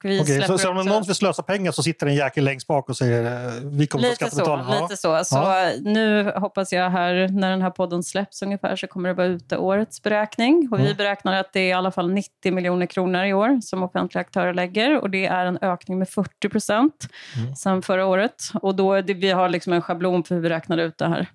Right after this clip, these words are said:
Speaker 1: Eh, och då går vi runt och tittar vad vi får för skattepengarna och om det är värt det. Vi misstänker ju att det kanske inte är så eftersom att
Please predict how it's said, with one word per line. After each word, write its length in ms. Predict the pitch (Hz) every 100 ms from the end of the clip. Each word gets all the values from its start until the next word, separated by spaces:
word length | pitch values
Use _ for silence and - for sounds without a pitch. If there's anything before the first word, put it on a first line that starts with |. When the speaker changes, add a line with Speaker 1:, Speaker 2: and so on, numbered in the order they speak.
| _ - - - - - _ -
Speaker 1:
Eh, 240 | 196 190 196
och 80 | 208
då 240 | 247 247
går 140 | 240
vi 160 | 294 294
runt 260 | 233 339 247
och 100 | 247
tittar 280 | 269 -
vad 140 | 277 247
vi 80 | 240
får 240 | 220 254
för 140 | -
skattepengarna 800 | 349 - 294 208 - 180 180 175 180
och 80 |
om 140 | 170 175
det 80 | 170
är 60 |
värt 260 | 190 247 -
det. 100 | 170
Vi 120 | 196
misstänker 500 | 208 - 214 190 185
ju 60 | 175
att 120 | -
det 300 | 170 - 180
kanske 280 | - 254 226
inte 160 | 190 180
är 160 | 247
så 220 | 285 180 170
eftersom 420 | 180 - 170 170
att 280 | 165 -